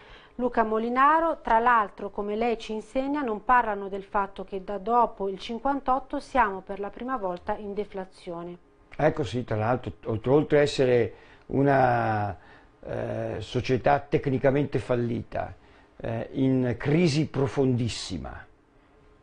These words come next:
Speaker 2: in, eh, recessione, adesso siamo anche in deflazione,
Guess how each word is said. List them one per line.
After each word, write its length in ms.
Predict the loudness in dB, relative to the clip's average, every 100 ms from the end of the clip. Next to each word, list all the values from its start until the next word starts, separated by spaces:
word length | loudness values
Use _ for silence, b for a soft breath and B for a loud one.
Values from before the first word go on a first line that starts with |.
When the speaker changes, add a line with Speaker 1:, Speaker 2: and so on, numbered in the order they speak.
| _
Speaker 2:
in, 340 | 2 4 4
eh, 1200 | 2 2 0 -2 -2 -2 -4 -4 -4 -6 -6 -6
recessione, 840 | -2 0 0 -2 0 0 0 -4 -10
adesso 300 | -4 -2 -2
siamo 260 | -4 -4 -2
anche 440 | -2 -4 -6 -6
in 180 | -4 -2
deflazione, 880 | -2 -2 -4 -2 0 0 0 -2